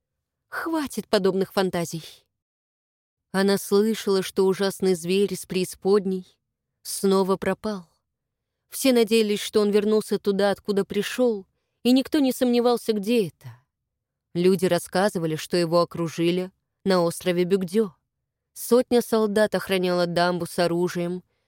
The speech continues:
но ему удалось сбежать под покровом темноты. Утром там, где он прорвался сквозь живую цепь, нашли трупы.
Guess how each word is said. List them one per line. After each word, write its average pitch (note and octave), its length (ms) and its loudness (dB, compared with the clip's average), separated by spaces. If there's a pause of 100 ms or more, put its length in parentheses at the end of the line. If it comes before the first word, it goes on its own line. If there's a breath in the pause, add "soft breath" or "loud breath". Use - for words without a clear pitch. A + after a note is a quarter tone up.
но F#3 140 0
ему F3 260 0
удалось F#3 380 0
сбежать F#3 460 -4
под - 160 -6
покровом G#3 500 2
темноты. A3 640 0 (800)
Утром G3+ 460 2
там, A3 400 2 (260)
где A3 180 4
он G#3 120 2
прорвался G#3 560 0
сквозь G#3+ 260 2
живую G3+ 480 0
цепь, - 500 -4 (1200)
нашли F#3+ 440 2
трупы. E3+ 540 -8